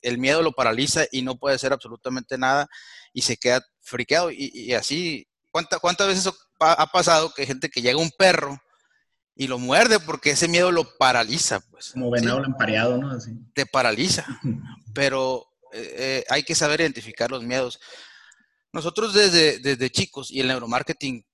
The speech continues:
Speaker 1: eh, por ahí hay algunos fundamentos que, que también tienen que ver con la biología que viene por ahí del cerebro y desde, desde la época que inició el ser humano como tal, donde, donde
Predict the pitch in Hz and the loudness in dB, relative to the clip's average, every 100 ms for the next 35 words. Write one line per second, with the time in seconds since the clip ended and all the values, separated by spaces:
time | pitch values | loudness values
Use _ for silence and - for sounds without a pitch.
0 | - 113 107 123 117 131 139 139 139 147 | -12 -10 -10 -6 0 2 2 2 -4 -8
1 | 131 117 110 117 147 - - 117 - 127 | -10 -10 -10 -10 -12 -10 -8 -8 -10 -10
2 | - 117 120 127 139 135 135 131 139 143 | -8 -8 -6 -6 -4 -2 0 0 0 -2
3 | 127 113 104 - 131 123 113 _ _ _ | -2 -8 -10 -4 -2 -2 -6 _ _ _
4 | 120 113 123 113 113 113 123 120 110 110 | -6 -4 -4 -8 -10 -8 -6 -8 -6 -8
5 | 110 123 110 98 87 85 - _ _ _ | -8 -10 -12 -14 -14 -18 -20 _ _ _
6 | 95 101 101 104 123 - 113 98 - _ | -18 -12 -8 -8 -10 -6 -6 -6 -14 _
7 | _ _ _ _ 127 120 110 123 127 131 | _ _ _ _ -6 -4 -6 -8 -8 -6
8 | 131 135 131 127 110 101 _ 117 117 117 | -6 -2 0 0 -4 -18 _ -14 -8 -2
9 | 113 117 _ _ _ _ - 123 123 123 | -2 -4 _ _ _ _ -10 -8 -6 -2
10 | 123 123 120 107 - - _ _ _ _ | 2 2 2 -2 -10 -20 _ _ _ _
11 | _ _ _ _ _ 123 131 135 127 127 | _ _ _ _ _ -10 -6 -4 -2 0
12 | 127 127 127 120 | 2 2 0 -2